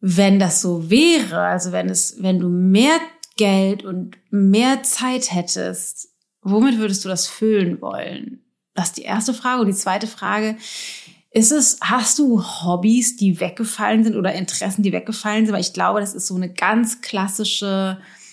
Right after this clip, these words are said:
äh, Midlife-Falle oder Erwachsenen-Falle, dass wir so, weil ich würde sagen, bei mir ist es in den dreißigern passiert, die Dinge hinten überfallen lassen, die halt jetzt nicht brandwichtig sind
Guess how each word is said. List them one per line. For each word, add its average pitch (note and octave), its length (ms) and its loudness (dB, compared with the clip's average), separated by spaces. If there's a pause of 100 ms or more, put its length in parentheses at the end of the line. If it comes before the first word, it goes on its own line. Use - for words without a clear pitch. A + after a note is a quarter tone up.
(340)
äh, F#3+ 260 4
Midlife-Falle A3+ 1000 0
oder F#3 160 0
Erwachsenen-Falle, A#3 1300 -2 (360)
dass G3 320 0
wir F3+ 600 0 (320)
so, F3+ 560 -4 (680)
weil G3+ 140 2
ich - 100 -4
würde C#4 140 0
sagen, G#3+ 180 2
bei G3 120 2
mir F#3+ 180 2
ist F3+ 100 -6
es - 100 -8
in F3 120 -2
den E3+ 100 0
dreißigern F#3 640 -2
passiert, G3 640 -4 (320)
die G#3 460 4
Dinge G#3 240 2
hinten F#3+ 440 2
überfallen G3 760 0
lassen, F3+ 580 2
die E3+ 180 -4
halt E3 160 -2
jetzt E3+ 200 -6
nicht E3+ 180 -6
brandwichtig F3+ 800 -2
sind C#4+ 540 -2